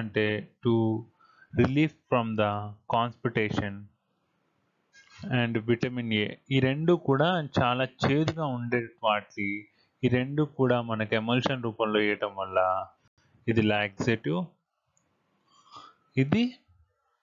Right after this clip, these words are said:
విటమిన్ ఏ. ఈ రెండిటికి కూడా మనకి emulsion రూపంలో వేయటం వల్ల వాటి bitter taste అనేది mask అవుతూ ఉంటుంది. Emulsion.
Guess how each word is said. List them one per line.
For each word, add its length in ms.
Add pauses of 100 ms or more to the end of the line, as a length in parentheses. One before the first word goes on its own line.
(120)
విటమిన్ 380 (140)
ఏ. 20 (920)
ఈ 40 (100)
రెండిటికి 560
కూడా 180 (200)
మనకి 320
emulsion 440
రూపంలో 440
వేయటం 320
వల్ల 180 (760)
వాటి 280 (1500)
bitter 320 (100)
taste 260
అనేది 220 (100)
mask 360
అవుతూ 220 (100)
ఉంటుంది. 380 (3500)
Emulsion. 440